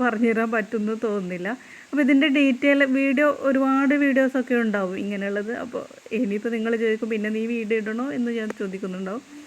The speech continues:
ഞാൻ, ഈ, എൻ്റെ, ഞാൻ തുടക്കത്തിൽ കാണിച്ചു തന്നില്ല, ആ, ആ ഒന്നിൽ കണ്ടപ്പോൾ എനിക്ക് ഉണ്ടാക്കണമെന്ന് തോന്നി, അങ്ങനെ ഉണ്ടാക്കി. ഏ, കുറച്ച് സമയം എടുത്തു കേട്ടോ, കുറച്ച്, ഉം, സമയം എടുത്തിട്ടാണ്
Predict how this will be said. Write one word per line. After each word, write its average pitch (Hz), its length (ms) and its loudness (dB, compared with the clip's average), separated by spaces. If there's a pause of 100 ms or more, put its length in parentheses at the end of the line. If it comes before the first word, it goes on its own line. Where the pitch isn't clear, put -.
(480)
ഞാൻ, 247 260 4 (540)
ഈ, - 20 2 (460)
എൻ്റെ, 233 160 2 (100)
ഞാൻ 240 180 4
തുടക്കത്തിൽ 233 440 2
കാണിച്ചു 226 340 0
തന്നില്ല, 185 220 -6 (100)
ആ, - 20 -4 (360)
ആ 214 40 -2 (160)
ഒന്നിൽ 226 320 0
കണ്ടപ്പോൾ 208 520 -2 (140)
എനിക്ക് 208 340 -4 (440)
ഉണ്ടാക്കണമെന്ന് 269 640 4 (100)
തോന്നി, 220 300 2 (120)
അങ്ങനെ 214 340 -2 (140)
ഉണ്ടാക്കി. 208 440 -4 (340)
ഏ, 226 80 0 (200)
കുറച്ച് 262 360 -2
സമയം 196 300 0
എടുത്തു 190 180 -6
കേട്ടോ, 196 280 -6
കുറച്ച്, 214 300 -6 (520)
ഉം, 208 440 0 (460)
സമയം 220 300 2
എടുത്തിട്ടാണ് 208 440 -2